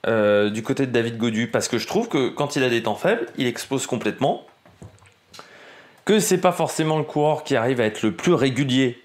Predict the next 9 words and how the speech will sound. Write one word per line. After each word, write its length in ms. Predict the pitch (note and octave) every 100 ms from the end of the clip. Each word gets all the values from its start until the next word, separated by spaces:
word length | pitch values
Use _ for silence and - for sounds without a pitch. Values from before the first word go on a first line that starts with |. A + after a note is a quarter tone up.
| _
euh, 180 | A2 G2 -
au 60 |
niveau, 500 | A2 G#2 G#2 A2 G2+
le 100 | G2
plus 200 | F2+ A#2
constant 440 | A2 C#3+ C3 - D3
au 60 |
niveau 240 | B2 G2+ G#2+
performance. 840 | G#2+ F2+ G2+ F#2 B2 A3 -